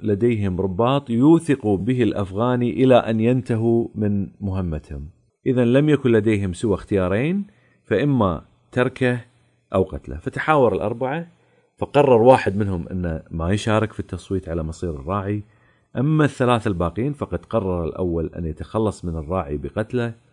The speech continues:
والثاني قرر أن يتركه في حال سبيله، وبقي الضابط ماركوس يفكر. وبعد أن راجع في قلبه قيم المسيحية، أحس أن تلك القيم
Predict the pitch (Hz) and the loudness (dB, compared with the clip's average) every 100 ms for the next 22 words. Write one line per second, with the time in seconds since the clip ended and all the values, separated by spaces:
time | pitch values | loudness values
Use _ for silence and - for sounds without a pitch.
0 | _ _ _ - 85 - 135 131 101 85 | _ _ _ -10 -10 -4 0 0 0 -2
1 | - 127 101 87 - 104 95 82 73 92 | -2 0 0 -2 -4 -4 -2 -2 -2 -4
2 | 90 - 120 - 90 78 78 - 92 85 | -4 -2 -4 -2 -4 -4 -12 -6 -6 -6
3 | 80 87 87 85 85 _ _ _ _ _ | -6 -4 -4 -4 -8 _ _ _ _ _
4 | _ - 90 90 78 120 139 123 101 98 | _ -6 -2 -2 -2 -4 -2 -4 -4 -4
5 | 104 98 101 87 90 90 - 90 85 - | -4 -2 -6 -6 -6 -8 -8 -10 -10 -14
6 | - 85 73 - 64 - _ _ _ _ | -14 -12 -12 -14 -20 -20 _ _ _ _
7 | _ _ _ _ _ _ _ - 90 101 | _ _ _ _ _ _ _ -4 0 0
8 | 131 143 123 - - 107 101 95 - 87 | 2 0 -2 -8 -4 -2 -2 -4 -8 -4
9 | 98 113 104 113 - - - _ - 95 | 0 0 2 0 0 -18 -20 _ -6 -6
10 | - 104 101 101 101 98 _ _ - 113 | 0 0 2 0 -2 -4 _ _ -2 2
11 | 113 104 95 90 - 85 - 95 90 85 | 4 2 0 -2 -6 -10 -6 -4 -2 -2
12 | 85 - _ _ _ 104 - 151 143 - | -4 -10 _ _ _ -6 -2 -4 -4 -10
13 | - 104 98 87 - 127 120 - 107 98 | -6 -2 -2 -4 -2 -2 -2 -2 -2 -2
14 | 104 95 95 92 | -2 -2 -2 -6